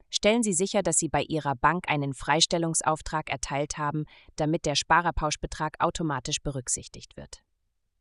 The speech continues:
Kosten und Gebühren. Der versteckte Renditekiller. Kosten und Gebühren haben einen massiven Einfluss auf Ihre langfristige Rendite. Kostenbeispiel über dreißig Jahre.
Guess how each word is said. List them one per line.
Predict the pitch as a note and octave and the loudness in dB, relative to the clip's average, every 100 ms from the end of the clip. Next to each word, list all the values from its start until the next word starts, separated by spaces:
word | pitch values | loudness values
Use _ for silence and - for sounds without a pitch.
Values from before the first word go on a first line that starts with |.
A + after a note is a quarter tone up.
| _ _ | _ _
Kosten | - B3 - A3+ | 0 2 4 2
und | F#3+ - | -4 -2
Gebühren. | E3 E3+ D3 B2+ A#2 - _ _ - | -2 0 0 -2 -10 -14 _ _ -4
Der | E3+ | -2
versteckte | G3 - A#3 - A3+ | 2 0 0 -2 -2
Renditekiller. | G3 F#3+ G3 - B2+ - A2 - - _ - | 0 0 0 -4 -8 -10 -12 -12 -18 _ -6
Kosten | - C4 - A#3 | 2 2 2 0
und | F#3 | -2
Gebühren | E3+ D3 E3 E3+ E3+ | -2 0 0 2 0
haben | D#3+ | 0
einen | - D3+ | 0 0
massiven | D3 C#3+ - G#3 G3+ | 0 2 0 0 -2
Einfluss | - D3 E3+ - D#3 - | 0 0 0 -2 -2 0
auf | D3+ - | -2 -4
Ihre | D3 C#3+ | -4 0
langfristige | C#3+ D#3+ - D#3 - D3 D3 | 0 0 -2 -4 -4 -4 -4
Rendite. | C#3+ C3+ C3+ - - - _ _ _ _ - | -2 -4 -4 -10 -12 -14 _ _ _ _ -2
Kostenbeispiel | C#4 - G3+ E3+ D#3+ - F3 E3+ | 2 2 2 2 4 2 0 -2
über | - F3+ E3 | 0 0 0
dreißig | C#3+ D3 - - | 0 0 -2 -4
Jahre. | C3+ B2 - | -8 -8 -12